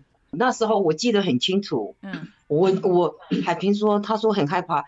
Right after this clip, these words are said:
Speaker 1: 群里我们一起祷告，我们两个人就跪在房间的地上。
Speaker 2: 是。
Speaker 1: 一直在唱十字架，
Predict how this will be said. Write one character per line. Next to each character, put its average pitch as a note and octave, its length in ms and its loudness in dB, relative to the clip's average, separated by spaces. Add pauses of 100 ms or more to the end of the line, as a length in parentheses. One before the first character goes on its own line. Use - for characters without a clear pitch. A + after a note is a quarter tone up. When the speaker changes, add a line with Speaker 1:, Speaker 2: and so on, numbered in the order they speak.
Speaker 1:
群 F3+ 180 0
里 G3+ 80 4
我 D#3 120 2
们 D#3+ 120 2
一 G3+ 40 0
起 F#3 140 -6
祷 A2+ 140 -4
告， C#3 140 0
我 C3 120 0
们 D#3+ 140 0
两 B2 180 -2
个 D#3 80 0
人 D3+ 140 2
就 D#3 100 -6
跪 B3 220 0
在 F3+ 160 0
房 A#2+ 240 -4
间 D#3 140 0
的 A3 100 0
地 A3 180 -2
上。 C#3 240 -2 (140)
Speaker 2:
是。 - 420 -10 (140)
Speaker 1:
一 B3 140 2
直 C#4+ 240 2
在 E3 180 -2 (420)
唱 A#3+ 240 -2
十 C#3+ 220 -10
字 D3 140 -8
架， F3 320 -4